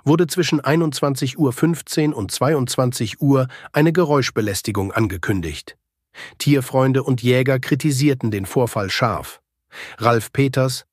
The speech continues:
Leiter des Fachdienstes Bürgerdienste und Sicherheit,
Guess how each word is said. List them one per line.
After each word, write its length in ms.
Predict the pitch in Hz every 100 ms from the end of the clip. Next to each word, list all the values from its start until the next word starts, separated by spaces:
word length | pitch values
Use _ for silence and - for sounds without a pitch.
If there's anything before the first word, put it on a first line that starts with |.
| _
Leiter 380 | 92 117 131 120
des 200 | 101 -
Fachdienstes 760 | 143 139 - 120 107 - 110
Bürgerdienste 800 | - 139 135 120 123 117 - -
und 180 | 113 98
Sicherheit, 540 | 117 139 131 117 120